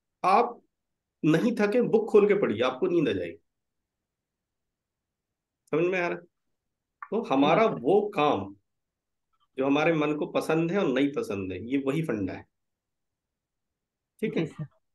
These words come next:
Speaker 1: चलिए start करते हैं ना। आज अपन वो basic पढ़ेंगे जिसपे केपी एस्ट्रोलॉजी का पूरा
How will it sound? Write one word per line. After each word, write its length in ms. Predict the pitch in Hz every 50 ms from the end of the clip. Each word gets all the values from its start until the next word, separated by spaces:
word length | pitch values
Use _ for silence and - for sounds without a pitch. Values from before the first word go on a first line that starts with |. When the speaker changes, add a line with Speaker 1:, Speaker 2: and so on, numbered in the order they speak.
| _ _ _ _ _ _ _ - - _ _ _ -
Speaker 1:
चलिए 320 | - 156 107 101 98 - - _
start 380 | - - - 135 127 127 - -
करते 240 | 120 - - - 143
हैं 60 | 190
ना। 100 | 175 - - _ _ _ _ _ _ _ _ _ _
आज 260 | 135 135 151 175 - 190
अपन 480 | - - 190 226 269 285 269 - - - -
वो 280 | - 113 113 135 -
basic 400 | - 175 175 170 170 - - -
पढ़ेंगे 320 | - 156 143 143 - 175 196
जिसपे 320 | 170 156 - - - -
केपी 280 | - - 135 135 139 151
एस्ट्रोलॉजी 580 | 147 147 147 135 120 113 110 117 117 127 127
का 160 | 135 - 180 226
पूरा 580 | 220 - - - 120 120 135 190 277 285 -